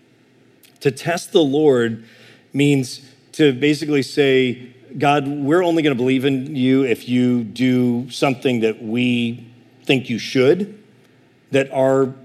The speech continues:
trust in you is contingent. It's a challenging, it's like putting God himself on trial. Just like they were putting Moses on trial, they're actually putting God on trial. And you can see that in the summary phrase, "Is the Lord among us or not?"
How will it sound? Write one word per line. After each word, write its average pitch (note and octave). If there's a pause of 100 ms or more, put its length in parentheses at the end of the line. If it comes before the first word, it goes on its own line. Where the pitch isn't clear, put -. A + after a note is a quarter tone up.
(220)
trust -
in C3+
you B2+
is A#2
contingent. C#3 (600)
It's B2+
a C#3
challenging, D3
it's C3+
like D3+
putting E3+
God B2
himself C3
on D3+
trial. D3
Just C3+
like E3
they E3+
were C3+ (280)
putting D#3+
Moses C#3+
on D#3
trial, D3
they're C3
actually C3 (220)
putting C#3
God A#2+
on C3
trial. C3
And C3+
you B2+
can C3
see -
that C#3
in D3
the B2+ (240)
summary D3+
phrase, D3 (360)
"Is E3
the E3
Lord D3
among C3+
us B2+
or A2
not?" C#3